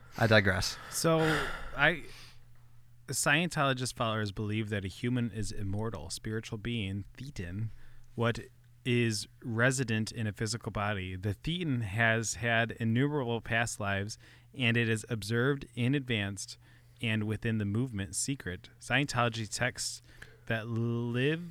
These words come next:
Speaker 2: lives preceding the Thetans' arrival on Earth were lived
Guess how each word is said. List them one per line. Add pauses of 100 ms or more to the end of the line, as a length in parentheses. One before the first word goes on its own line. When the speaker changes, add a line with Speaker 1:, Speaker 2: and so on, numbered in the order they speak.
(540)
Speaker 2:
lives (120)
preceding
the
Thetans'
arrival
on
Earth (340)
were
lived